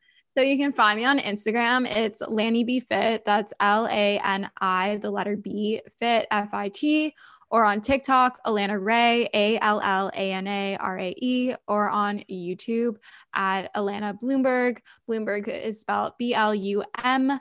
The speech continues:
B E R G. And my podcast, which I always forget to plug, is Morning Rae, Rae spelled as in R A E, and it's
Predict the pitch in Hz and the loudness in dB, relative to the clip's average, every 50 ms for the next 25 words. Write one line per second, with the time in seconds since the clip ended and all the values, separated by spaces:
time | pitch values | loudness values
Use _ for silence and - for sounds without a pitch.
0 | - _ _ - 233 220 - 208 - - 196 208 202 202 - 214 - - 170 - | -6 _ _ -8 -8 -6 -6 -4 -4 -2 -2 -4 -4 -6 -8 -8 -8 -8 -8 -8
1 | - 220 - _ _ _ _ _ _ _ _ _ - 247 254 262 262 262 - _ | -10 -12 -16 _ _ _ _ _ _ _ _ _ -6 -4 -4 -4 -4 -6 -8 _
2 | _ - 233 226 233 240 240 240 - _ _ _ - - 285 339 330 - - 233 | _ -4 -2 -2 0 0 -2 -4 -6 _ _ _ -2 2 2 2 2 0 0 0
3 | - 220 226 - - - 226 220 247 - - 240 269 302 302 - - 214 208 196 | 0 0 0 -2 -4 -4 -2 -2 0 2 2 4 4 4 2 2 2 2 2 2
4 | - 202 - - 202 208 214 226 - - 226 226 214 - - - - 220 220 202 | 0 -4 -4 0 2 2 2 2 2 0 0 0 -2 -2 -6 -8 -6 -4 -2 0
5 | 214 208 220 233 226 240 240 - 190 196 214 220 214 220 226 233 220 - - 214 | 0 0 0 0 0 0 -2 -2 0 2 2 4 4 4 4 2 0 0 -2 -2
6 | 202 208 208 214 214 214 - 240 - - - 214 214 208 202 - - 202 208 202 | -2 0 0 0 -2 -2 -4 -6 -8 -6 -6 -4 -4 -6 -6 -8 -8 -6 -6 -6
7 | 196 196 196 196 202 196 - 202 196 196 - 190 190 - - - 202 220 233 - | -6 -6 -8 -8 -8 -6 -4 -4 -4 -4 -4 -6 -6 -6 -6 -4 -4 -2 -2 -2
8 | 214 202 196 202 - - - | -4 -4 -6 -6 -10 -12 -12